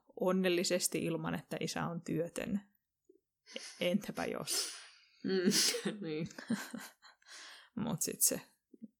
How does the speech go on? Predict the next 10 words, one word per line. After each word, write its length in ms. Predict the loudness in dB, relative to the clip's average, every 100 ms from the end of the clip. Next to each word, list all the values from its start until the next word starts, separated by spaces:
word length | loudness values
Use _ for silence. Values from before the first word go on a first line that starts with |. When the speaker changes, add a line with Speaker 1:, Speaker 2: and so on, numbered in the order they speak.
| _ _ _ _ -2
Speaker 1:
tietysti 440 | 2 4 2 2
ei 260 | 4 6 8
oo 60 |
ihan 200 | 6 4 6
hirveän 360 | 6 6 4
onnellinen 500 | 4 4 2 2 0
tälle 220 | 0 0 -2
tytölle 340 | -2 -2 -2 0
se 160 | -2
tilanne. 440 | -2 -4 -4 -2